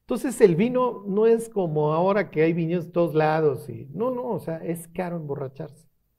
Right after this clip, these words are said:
Entonces, este, por eso cuando uno lee las, las bodas en Caná, dicen, "Es que, eh, mire la borrachera que organizó". No, esto es, esta va a ser,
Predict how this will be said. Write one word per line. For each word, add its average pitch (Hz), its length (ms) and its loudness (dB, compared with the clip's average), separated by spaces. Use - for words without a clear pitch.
Entonces, 190 560 2
este, 131 720 0
por 165 200 4
eso 214 400 6
cuando 151 240 2
uno 214 180 -2
lee 190 240 -2
las, 175 300 -4
las 135 200 -4
bodas 165 320 -4
en 143 100 -6
Caná, 139 240 -8
dicen, 151 280 -8
"Es 233 200 -16
que, 220 80 -6
eh, 220 440 -10
mire 254 260 -10
la 202 100 0
borrachera 175 500 -2
que - 120 -6
organizó". 147 560 -2
No, 254 360 -6
esto 285 220 -4
es, 220 220 -8
esta 220 200 0
va 247 100 4
a 240 40 0
ser, 262 400 -8